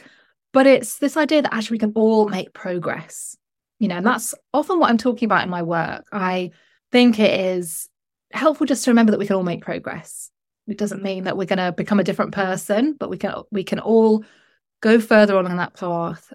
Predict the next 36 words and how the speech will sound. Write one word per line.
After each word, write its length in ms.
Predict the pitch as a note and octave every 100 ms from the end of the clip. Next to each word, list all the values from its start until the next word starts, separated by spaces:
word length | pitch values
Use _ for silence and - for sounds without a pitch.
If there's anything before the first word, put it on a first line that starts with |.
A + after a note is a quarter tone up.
| _ _
and 720 | F#3+ F3 E3+ E3 E3+ E3+ E3 - _ _ _ _
develop 460 | G#3 F#3+ F#3 F3+ D#3+
and 140 | F3
change 400 | D#3+ F#3 F3 E3
in 100 | F3
ways 460 | E3 E3+ E3+ E3+ -
that 180 | E3+ F3
are 380 | F3 E3+ E3+ -
helpful 500 | - F#3+ - - -
for 280 | - - -
us. 320 | - - - _ _ _ _ _ _ -
So 140 | B3
there's 220 | A#3 A#3+
a, 140 | A#3 G#3+
there 180 | - A3+
are 60 | A3+
a 80 | A3
few 180 | D4
steps 400 | C#4+ - - -
to 100 | -
consider 460 | G#3 G3 E3+ F#3+ E3
when 80 | E3+
it 100 | -
comes 220 | F#3 E3
to 60 | G3
developing 420 | F#3 E3+ E3 F#3
a 80 | E3+
growth 300 | F3+ E3+ -
mindset. 400 | F3 E3+ - -
And 80 |
the 40 | G#3
first 320 | D#4+ F4+ -
one 220 | C4+ B3
is 260 | A#3 G3+ G3+
to 120 | A3
embrace 560 | G3+ G3+ G3 F#3+ G#3